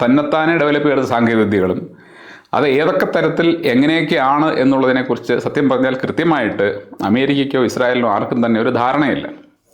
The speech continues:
അതുകൊണ്ട് ഇറാനെക്കുറിച്ച് ഞങ്ങൾക്കെല്ലാം അറിയാമെന്നുള്ള ധാരണയിൽ അവരുമായിട്ട് യുദ്ധത്തിന് പോയി കഴിഞ്ഞാൽ ചിലപ്പോൾ അബ്രഹാം ലിങ്കൺ കടലിൽ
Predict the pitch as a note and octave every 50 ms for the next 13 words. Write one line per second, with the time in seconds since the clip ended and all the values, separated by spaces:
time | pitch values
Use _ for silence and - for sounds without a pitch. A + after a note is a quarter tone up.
0 | - A2 A2+ D3 F3 F3+ D#3 C#3+ C#3 C#3+ D#3 F3 F#3 F#3+ G3+ G3 G3 F#3 F3 F3
1 | F#3 F3 E3+ C#3+ D#3+ E3+ - D#3 D3 D#3 D#3+ D#3 C3 A#2+ A#2+ B2+ C3 D3 D#3+ D#3+
2 | D3+ D3 C#3+ C#3+ C3 B2 B2 A#2 A2+ A#2 A#2+ A#2 - - - - - - - _
3 | _ _ _ _ _ _ _ - - - - - - - G#2 A2+ A#2+ B2+ C#3 C#3+
4 | C#3+ C#3+ B2+ - C3 A#2+ C#3 - C3+ A#2 A#2 A2+ A#2 A2 G2 G2+ G#2+ G#2+ G#2 G2+
5 | G2+ - A2+ G#2+ G#2 G#2 A#2 A2 - - - G#2+ G#2+ B2 C3 C#3+ E3 E3 E3 D3+
6 | C3 A2+ G2+ G#2 G2+ G2+ B2+ - - - - - _ _ _ - - A2 A2+ A#2+
7 | C3+ C#3+ D3+